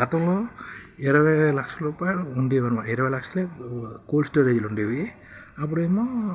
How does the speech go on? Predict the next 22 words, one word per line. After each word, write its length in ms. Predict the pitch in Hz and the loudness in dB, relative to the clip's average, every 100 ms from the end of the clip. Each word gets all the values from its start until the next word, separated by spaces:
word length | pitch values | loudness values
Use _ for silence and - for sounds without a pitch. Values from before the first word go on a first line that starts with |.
| 147 135 - 131 | -6 -12 -8 -2
రైతులు 240 | 160 170 | 0 0
బాగా 220 | 147 151 | 0 -2
కొని 280 | 151 - 147 | -2 0 -2
కోల్డ్ 300 | 180 147 127 | -2 -2 -2
స్టోరేజీలు 340 | - 127 113 110 | 0 0 0 -2
పెట్టేవారు 400 | 104 101 85 - | -4 -4 -6 -8
అనమాట. 160 | - - - - - - | -14 -18 -18 -18 -18 -4
కానీ 180 | 151 185 | 0 2
ప్రస్తుతం 440 | 180 143 - 196 | 0 -4 0 2
రోజుకి 340 | 143 151 180 165 | 4 4 4 2
నలభై 260 | 139 127 | 2 2
వేల 120 | 131 | 2
బస్తాలు 340 | 120 120 - 147 | 2 0 -2 -4
వచ్చిన 200 | - 143 | -4 -10
కొనేవాడు 560 | - 123 127 131 123 117 98 | -2 0 0 -2 -2 -2 -6
కొ-, 180 | 131 110 - | -6 -6 -8
కొనడానికి 440 | - 117 123 139 131 | -4 0 2 2 -2
కూడా 200 | 131 165 - - - - | -4 -4 -4 -12 -20 -6
తక్కువ 320 | 151 - - 175 | -4 -2 2 4
రేటు 160 | 175 | 2
కొనడానికి 500 | 180 123 127 131 - | -2 -4 -4 -4 -6
వస్తుంది 340 | 196 - - | -6 -6 -10